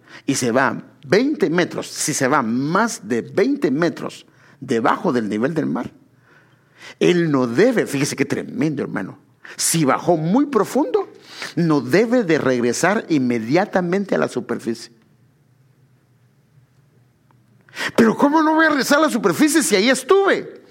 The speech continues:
Sí, pero él no puede regresar, porque si regresa sin hacer una descompresión, así le llaman el término eso, lo que va a pasar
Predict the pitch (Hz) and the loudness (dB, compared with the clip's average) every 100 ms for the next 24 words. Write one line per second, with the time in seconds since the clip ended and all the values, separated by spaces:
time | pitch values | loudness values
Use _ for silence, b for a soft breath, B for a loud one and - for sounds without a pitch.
0 | - - 277 277 - B B B B _ | -10 0 2 2 -4 B B B B _
1 | _ _ _ _ - 175 160 151 156 208 | _ _ _ _ 0 2 2 2 2 4
2 | 214 - 202 214 202 165 135 123 196 190 | 2 2 2 2 2 2 2 0 0 -2
3 | - - _ _ _ B B B - 175 | -6 -18 _ _ _ B B B 0 2
4 | - 156 - 143 123 127 135 247 392 330 | 2 0 2 2 2 2 2 2 2 0
5 | 302 - - _ _ _ _ _ _ _ | -2 -8 -20 _ _ _ _ _ _ _
6 | _ _ _ _ _ _ _ _ _ - | _ _ _ _ _ _ _ _ _ -2
7 | - 170 156 - 190 202 214 202 123 135 | 0 2 2 2 2 4 4 2 2 0
8 | 156 156 - 156 127 123 123 110 - 214 | 0 -2 0 0 0 0 0 -2 0 0
9 | 294 143 - 165 175 156 180 175 110 - | 2 0 -2 0 2 2 2 -2 -2 -2
10 | 147 175 147 233 - - _ _ _ _ | 0 0 0 -2 -6 -20 _ _ _ _
11 | _ _ _ B B B B B - 156 | _ _ _ B B B B B 0 2
12 | 147 131 185 185 160 208 339 - | 4 4 2 2 0 2 0 -2